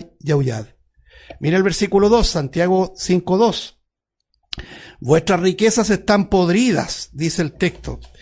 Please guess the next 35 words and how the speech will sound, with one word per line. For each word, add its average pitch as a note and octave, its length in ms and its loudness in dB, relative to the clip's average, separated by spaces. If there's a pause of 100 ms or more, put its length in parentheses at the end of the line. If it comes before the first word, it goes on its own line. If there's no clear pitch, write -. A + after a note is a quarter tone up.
(220)
y C#3+ 100 -2
vuestras E3+ 360 4
ropas A3 460 4
están F#3+ 320 0
comidas A3 560 2
de G#3+ 100 2
polilla. F#3 640 -2 (560)
Como E3+ 220 4
ya A3+ 140 4
lo C4 100 4
decimos, B3 560 0
hay A3 140 4
una G3+ 360 0
estrechez F#3+ 800 2
en G#3+ 120 0
lo G3 120 -2
que F#3+ 80 -2
el F3 80 -2
Señor G3 420 -4
Jesucristo G#3 680 -2
reveló F3 500 0
respecto F#3+ 580 -2
a E3+ 60 2
esto, G3+ 300 -2
respecto F#3+ 520 0
a - 20 4
las D#3+ 140 2
riquezas, F3 800 0 (400)
respecto F#3 560 0
a - 20 2
la D#3+ 160 0
plutocracia E3+ 920 0
o D#3+ 100 -2
respecto E3 680 -2
a D3+ 320 -2